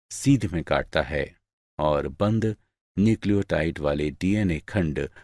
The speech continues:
उत्पन्न करता है। ये खंड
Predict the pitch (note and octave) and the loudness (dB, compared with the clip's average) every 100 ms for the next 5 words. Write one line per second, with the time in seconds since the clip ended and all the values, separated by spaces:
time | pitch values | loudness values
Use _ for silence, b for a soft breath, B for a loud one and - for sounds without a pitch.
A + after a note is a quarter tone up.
0 | B - - - E2 E2 D#2 - D2+ - | B -6 -2 -2 -2 -2 -4 0 -2 -2
1 | C#2 - _ _ _ _ _ _ - D2+ | -6 -6 _ _ _ _ _ _ -10 -6
2 | D2 - F2 C#2+ C2+ | -6 -2 0 0 -4